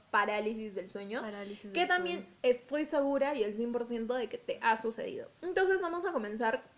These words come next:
Speaker 1: con nuestras experiencias propias. Va a empezar Gerald a contarnos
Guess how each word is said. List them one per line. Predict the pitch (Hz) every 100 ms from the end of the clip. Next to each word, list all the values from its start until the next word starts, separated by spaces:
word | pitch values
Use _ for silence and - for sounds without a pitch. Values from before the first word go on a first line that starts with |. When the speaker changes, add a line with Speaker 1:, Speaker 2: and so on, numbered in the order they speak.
| _
Speaker 1:
con | 277 277 294 226
nuestras | 220 233 240 254
experiencias | 277 214 208 214 214 220 226
propias. | - 208 190 196 214 302 - _ _ _ _
Va | 214
a |
empezar | 214 233 220 202
Gerald | 214 202 208
a |
contarnos | 196 180 185 196 196